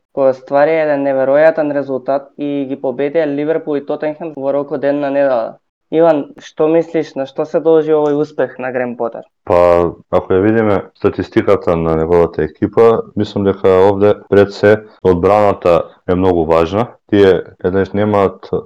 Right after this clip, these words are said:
Speaker 2: репримен гол на последните четири надпревари. При тоа имаат дозволено само девет удари во рамките на голот, само дваесет удари од шеснаесетникот, така да што се трети по Манчестер Сити.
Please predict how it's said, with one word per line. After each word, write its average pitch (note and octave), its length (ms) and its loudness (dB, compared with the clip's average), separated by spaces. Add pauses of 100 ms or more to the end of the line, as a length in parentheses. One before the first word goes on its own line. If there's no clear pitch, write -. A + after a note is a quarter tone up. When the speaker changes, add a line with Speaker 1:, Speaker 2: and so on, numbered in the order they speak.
(100)
Speaker 2:
репримен F2+ 600 -2
гол F2 380 2
на E2+ 120 0
последните F2 960 -2
четири F#2 400 -2
надпревари. F2 540 0 (180)
При G#2+ 380 2
тоа G#2+ 180 4
имаат G#2 240 2
дозволено F#2 480 2
само G2+ 580 0
девет F#2 560 2
удари F2 380 2 (160)
во F2 140 2
рамките F#2 380 0
на D#2+ 140 0
голот, G#2+ 520 2 (120)
само G2 680 -2
дваесет G2 600 2
удари F2+ 480 2
од G2 220 2
шеснаесетникот, G2+ 880 -6 (240)
така G#2 240 0
да G#2 160 4
што - 160 -10
се G2 300 0 (100)
трети G2+ 600 2
по G2+ 100 6
Манчестер F#2+ 560 -4
Сити. - 320 -8